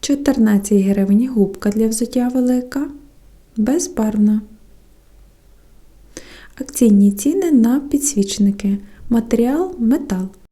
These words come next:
Ось такий підсвічник коштує тридцять чотири гривні. Є ще за шістдесят чотири гривні теж на одну свічку.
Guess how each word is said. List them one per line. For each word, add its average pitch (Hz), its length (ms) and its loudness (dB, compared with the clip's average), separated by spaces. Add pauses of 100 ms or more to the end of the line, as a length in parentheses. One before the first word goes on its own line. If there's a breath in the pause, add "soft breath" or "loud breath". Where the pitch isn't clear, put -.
(380 soft breath)
Ось 269 160 4
такий 226 320 2
підсвічник 202 680 2
коштує 208 400 0
тридцять 220 520 -4
чотири 190 520 -2
гривні. 220 540 0 (1000 soft breath)
Є 208 220 4
ще 208 240 -4
за 196 240 -2
шістдесят 208 840 -2
чотири 233 460 -6
гривні 254 420 -2
теж 269 320 -4
на 262 100 2
одну 262 240 0
свічку. 262 560 -4